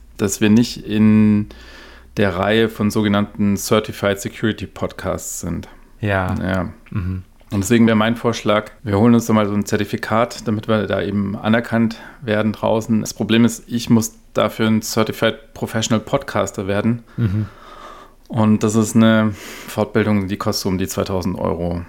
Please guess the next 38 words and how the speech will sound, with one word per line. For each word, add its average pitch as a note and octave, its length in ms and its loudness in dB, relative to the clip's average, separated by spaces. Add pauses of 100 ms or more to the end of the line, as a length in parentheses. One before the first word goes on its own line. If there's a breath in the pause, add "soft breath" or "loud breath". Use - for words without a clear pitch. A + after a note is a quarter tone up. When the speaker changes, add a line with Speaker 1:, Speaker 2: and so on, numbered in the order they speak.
(580 soft breath)
Speaker 1:
Jetzt - 60 -10
Speaker 2:
Ja, G2+ 80 -2
Speaker 1:
wollte B2 120 0
Speaker 2:
gut, B2 80 0
Speaker 1:
ich A#2 40 4
Speaker 2:
aber F#2 120 2
Speaker 1:
mal F#2 80 0
Speaker 2:
das F2 80 -8
Speaker 1:
fragen, G2 420 -2
ist A#2 140 -6
das A2+ 100 -4
Budget - 400 -2
drin? E3+ 240 -2 (540)
Haben G2+ 100 -2
wir A#2 80 4
das? - 280 -6 (480)
Speaker 2:
Ja, G2+ 300 -2
ich, - 320 -6 (240)
Kohle A#2 300 0
ist A#2 100 -2
schon B2 160 0
überwiesen. A2+ 720 -2 (580 loud breath)
Aber - 160 2
ich G2+ 140 -4
meine, A2 100 4
das A2 160 0
ist B2 160 0
ja G#2+ 80 0
auch, G2+ 320 -4 (160)
das - 180 -6
ist - 40 2
ja G#2 320 2
jetzt - 420 -8
eine A2 140 -4
Investition G2+ 840 -4
in G2+ 100 -8
die F#2+ 140 -8
Zukunft. - 640 -8